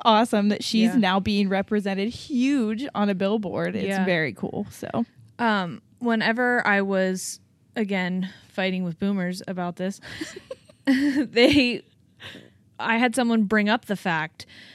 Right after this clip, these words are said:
Speaker 2: that we haven't talked about, um, the L G B T Q community, that we
Speaker 1: Mm-hmm.
Speaker 2: haven't talked about other minorities, other, um, people of color, other people who are experiencing injustice.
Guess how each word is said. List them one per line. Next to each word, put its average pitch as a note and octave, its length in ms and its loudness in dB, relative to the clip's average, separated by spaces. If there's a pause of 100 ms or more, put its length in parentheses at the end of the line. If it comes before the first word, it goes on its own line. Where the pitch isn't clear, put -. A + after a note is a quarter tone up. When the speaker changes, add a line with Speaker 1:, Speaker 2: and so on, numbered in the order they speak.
(220)
Speaker 2:
that F3+ 680 -2 (220)
we A3 260 4
haven't G3 380 2
talked E3 320 -4
about, D3+ 420 -8 (680)
um, E3+ 340 -6
the G3 100 2
L F#3 100 2
G E3+ 120 -6
B F3 120 -8
T E3+ 140 -6
Q E3 180 -8
community, C#3+ 320 -8
that F#3 100 -6
we G#3+ 100 -2
Speaker 1:
Mm-hmm. G3+ 100 4
Speaker 2:
haven't F#3+ 240 0
talked G3 360 -2
about D#3+ 380 -2 (420)
other F#3 680 2 (440)
minorities, F3+ 680 0
other, G#3 380 2 (280)
um, E3+ 560 0 (120)
people F#3 280 -2
of E3 80 -4
color, F#3 320 2
other F3+ 220 0
people F3 420 0
who F3 320 0
are E3 240 -4
experiencing E3+ 680 -6
injustice. E3 540 -6